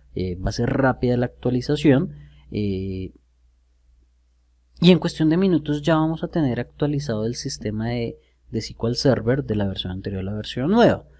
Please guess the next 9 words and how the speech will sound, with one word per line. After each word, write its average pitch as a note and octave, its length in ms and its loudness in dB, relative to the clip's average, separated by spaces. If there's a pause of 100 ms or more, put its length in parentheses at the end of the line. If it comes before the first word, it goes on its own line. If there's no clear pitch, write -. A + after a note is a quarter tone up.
(240)
Es C#3+ 60 -2
bastante F3+ 380 4
rápido E3 380 6
en G2+ 80 -4
realidad, G#2 520 0
no A2 100 -4
necesito A2+ 480 -6
hardware A2 360 -2
adicional, E3 680 4